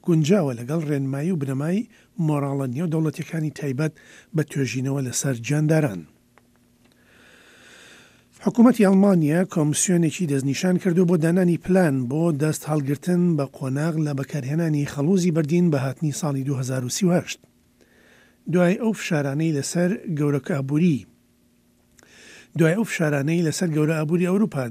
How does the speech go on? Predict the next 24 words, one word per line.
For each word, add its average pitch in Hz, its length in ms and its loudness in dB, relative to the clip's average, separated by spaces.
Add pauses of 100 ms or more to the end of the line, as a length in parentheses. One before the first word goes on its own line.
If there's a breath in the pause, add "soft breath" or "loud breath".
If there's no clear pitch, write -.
دانراوە 156 500 0 (100)
بۆ 175 120 2 (140)
چڕکردنەوەی 139 640 -6
هەوڵەکانی 151 540 -4
لە 123 120 -10
پێناو 165 380 -2 (360 loud breath)
کەمکردنەوەی 175 640 0
گۆڕانکاری 147 720 -4
کەشوهەوا، 139 680 -2 (540 soft breath)
بەرزبوونەوەی 139 680 -2
پلەی 185 240 -2
گەرمای 135 340 -2
زەوی، 156 320 -2 (360 loud breath)
کۆمسیۆنەکە 202 720 0 (160)
لە 147 140 -2
کەسانی 131 500 -6
سیاسی 151 480 -4
و 214 100 0 (380 loud breath)
شارەزای 147 640 0
کەشوهەوا 139 540 -4
و 190 120 2
نوێنەری 147 440 -2
سەندیکا 135 480 -2
و 214 120 0